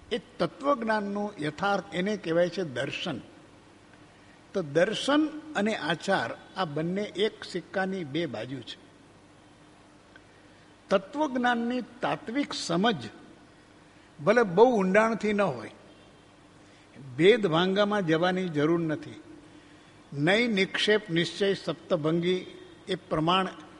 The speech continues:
એ બધામાં ઊંડા ઉતરવાની કદાચ ન ઉતરીએ,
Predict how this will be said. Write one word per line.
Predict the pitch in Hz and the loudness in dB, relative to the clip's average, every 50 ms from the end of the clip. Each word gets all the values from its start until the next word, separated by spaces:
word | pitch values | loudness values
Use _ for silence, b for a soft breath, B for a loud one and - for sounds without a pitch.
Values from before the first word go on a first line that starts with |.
| - - - | -20 -8 -4
એ | 196 196 | -2 -2
બધામાં | 165 156 165 151 160 175 180 180 185 185 180 - | 0 0 0 2 2 2 2 2 0 0 0 0
ઊંડા | 151 160 160 175 175 170 156 | -2 0 2 4 4 2 2
ઉતરવાની | 160 165 - 180 165 160 160 165 165 160 147 | 0 -2 -2 -2 0 0 0 0 -2 -2 -4
કદાચ | 151 156 151 160 156 156 | -4 -4 -4 -4 -4 -2
ન | 143 180 254 269 202 | 0 2 2 4 2
ઉતરીએ, | 156 135 - 147 135 123 120 120 | 0 -2 -6 -8 -10 -10 -12 -14